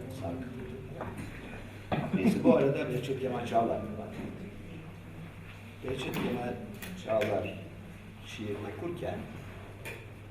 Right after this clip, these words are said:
Barsak Süha diye bir arkadaşımız var. Barsak da bir tanım. Barsak Süha. O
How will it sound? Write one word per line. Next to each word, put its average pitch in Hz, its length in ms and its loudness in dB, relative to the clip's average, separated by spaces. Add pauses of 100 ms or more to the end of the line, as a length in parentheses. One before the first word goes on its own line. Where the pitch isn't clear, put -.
Barsak 120 400 2
Süha 90 380 -2
diye - 120 -4
bir - 60 -4
arkadaşımız 95 600 -4
var. 95 80 -4 (120)
Barsak 92 300 -4
da 95 200 -8
bir - 140 -8
tanım. - 600 -8
Barsak - 400 -6
Süha. 98 120 -4 (1300)
O 120 120 8